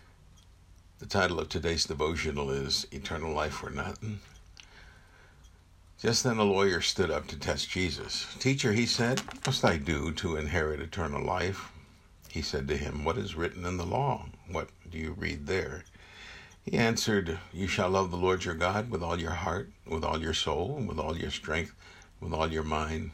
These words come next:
and your neighbor as yourself." And he said to him, "You have given the right answer. Do this, and you will live."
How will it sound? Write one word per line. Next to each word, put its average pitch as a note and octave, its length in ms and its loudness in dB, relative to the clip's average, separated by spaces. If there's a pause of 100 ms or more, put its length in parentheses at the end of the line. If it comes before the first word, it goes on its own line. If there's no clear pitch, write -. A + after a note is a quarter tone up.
(360)
and F#2 160 0
your E2+ 120 2
neighbor F#2 360 2
as D#2 160 -2
yourself." F#2+ 540 -4 (1040)
And G2 100 4
he G2+ 80 6
said G2+ 220 6
to G2 100 8
him, F#2 280 4
"You F#2+ 180 4
have E2 100 -2
given A2+ 240 0
the F#2+ 120 0
right F2 200 2
answer. G#2 480 0 (180)
Do B2 140 4
this, B2+ 580 0
and G2 160 2
you G#2+ 120 6
will F2 140 4
live." A2 560 0